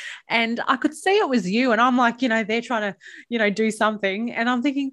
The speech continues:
"That is, that's so Callum." And you have this very, very calm demeanor in your walk as well. It's just, it has become you. It has become who you are.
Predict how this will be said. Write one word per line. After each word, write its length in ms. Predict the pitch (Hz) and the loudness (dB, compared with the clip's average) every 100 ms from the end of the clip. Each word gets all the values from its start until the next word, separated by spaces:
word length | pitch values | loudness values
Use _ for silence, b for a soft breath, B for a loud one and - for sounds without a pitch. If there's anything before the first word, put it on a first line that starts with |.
| - | -2
"That 140 | 330 | 2
is, 140 | 269 233 | 0 0
that's 220 | 269 - | -2 -2
so 140 | - 226 | -2 -2
Callum." 320 | - 226 208 | -2 -8 -6
And 80 | 190 | -8
you 60 | 202 | -4
have 140 | 226 | -2
this 200 | 254 240 | -4 -4
very, 360 | 220 208 208 202 | 0 0 0 -2
very 280 | 202 202 208 - - | -2 -4 -8 -18 -6
calm 440 | 277 277 277 269 | -2 0 -2 -2
demeanor 460 | 254 214 208 202 196 | -4 -4 -4 -4 -6
in 100 | 185 | -4
your 160 | 180 | -6
walk 460 | 175 190 202 - - | -2 0 0 -2 -6
as 120 | 180 | -6
well. 460 | 170 180 196 - - | 0 2 2 -2 -6
It's 280 | 185 - - | -10 -14 -8
just, 420 | 196 190 - B B B B - | -8 -8 -12 B B B B -6
it 160 | 196 | -4
has 400 | 180 208 202 175 | -2 0 0 0
become 440 | 170 190 - 175 180 | -6 -6 -2 -2 -2
you. 320 | 165 85 - | -6 -8 -10
It 140 | - 170 | -8 -8
has 340 | 180 175 165 | -2 -2 -2
become 420 | - 180 - 180 165 | -8 -10 -4 -4 -4
who 140 | 165 | -6
you 200 | 180 165 | -4 0
are. 400 | 156 147 - - | 0 0 -4 -8